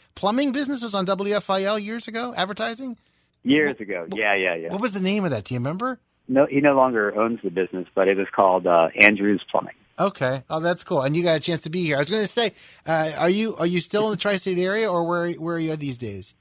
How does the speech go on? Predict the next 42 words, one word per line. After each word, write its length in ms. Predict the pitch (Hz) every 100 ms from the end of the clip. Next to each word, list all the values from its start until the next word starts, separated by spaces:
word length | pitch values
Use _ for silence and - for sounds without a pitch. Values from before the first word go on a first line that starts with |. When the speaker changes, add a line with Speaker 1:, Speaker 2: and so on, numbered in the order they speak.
| _ _ -
Speaker 2:
No, 180 | 127 127
I'm 200 | 131 156
in, 220 | 151 139
uh, 360 | 120 110 101 98
I'm 120 | 117
in 100 | 123
Western 320 | 120 131 151
Kentucky. 480 | 143 - 101 147 143
My 120 | 107 104
Speaker 1:
Okay. 80 |
Speaker 2:
wife 220 | 107 107 104
is 120 | 92
a 80 | 98
professor 680 | 107 - 98 - 113 110 107 _ _ _ _ -
at, 380 | 107 104 101 107
uh, 380 | 101 92 90 95
Murray 260 | 104 107 117
State, 300 | - 123 202 _ _ _ -
home 240 | 113 110
of 140 | 104
Ja 160 | 127 110
Morant. 380 | 107 107 117 - _ _ _
So 100 | 117
that's, 200 | 107 104 - 107
that's 180 | 104
where 140 | 123 107
we're 100 | 107
at 180 | 101 107
right 140 | 98
now. 300 | 98 87 87
Is, 120 | 85 - _ -
so 200 | 98 92
we 220 | 92 101
are 400 | 92 92 87 - - _ -
definitely 440 | 127 139 127 117
homesick 540 | 101 117 127 - 147 -
for 60 | 120
the 80 |
East 220 | 110 117 -
Coast, 260 | 123 120 - _
but 420 | 147 101 92 127 _ -
Speaker 1:
<laughs> 140 | 143